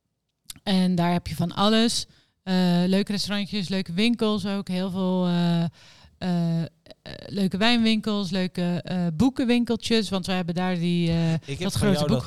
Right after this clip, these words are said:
Speaker 2: eh,
Speaker 1: gekocht.
Speaker 2: dat hele mooie, eh, boek.
Speaker 1: Barolo-boek.
Speaker 2: Dat hele mooie Barolo-boek.
Speaker 1: Ja.
Speaker 2: Ja.
Speaker 1: Alexander, eh, Machisetto of zo. Ik weet ook niet meer hoe die knakker heet. Maar dat zetten we allemaal in de show notes. Eh,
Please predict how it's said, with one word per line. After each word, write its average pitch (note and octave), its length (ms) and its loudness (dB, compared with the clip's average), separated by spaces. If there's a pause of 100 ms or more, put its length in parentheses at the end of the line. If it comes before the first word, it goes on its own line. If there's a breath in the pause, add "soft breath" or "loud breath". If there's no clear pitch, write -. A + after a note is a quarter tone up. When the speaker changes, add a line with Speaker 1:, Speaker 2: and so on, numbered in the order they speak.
Speaker 2:
eh, B2+ 60 -2
Speaker 1:
gekocht. B2 180 2
Speaker 2:
dat B2+ 120 -4
hele C#3+ 220 -2
mooie, A#2 360 -2
eh, G#2 260 -2
boek. G2+ 80 -8
Speaker 1:
Barolo-boek. G3 680 2
Speaker 2:
Dat G#2 100 -8
hele C#3+ 240 -2
mooie A2 180 -4
Barolo-boek. G#2 500 -8
Speaker 1:
Ja. G3 200 0 (260)
Speaker 2:
Ja. B2+ 140 -10 (220)
Speaker 1:
Alexander, G3 840 -2
eh, F3+ 280 0
Machisetto G#3 880 -4
of G3+ 80 -10
zo. G3+ 240 -4
Ik F#3 80 -8
weet E3 200 -6
ook D#3 120 -8
niet E3 100 -4
meer D3 120 -2
hoe D3+ 80 -6
die D3+ 100 -10
knakker D3+ 340 -8
heet. D3 260 -8
Maar D3+ 160 -6
dat F3 120 -6
zetten G#3+ 260 -4
we G#3+ 120 2
allemaal G#3+ 280 2
in G#3 60 2
de G3 80 2
show G#3 240 0
notes. A3 260 0 (420 loud breath)
Eh, G3+ 100 -2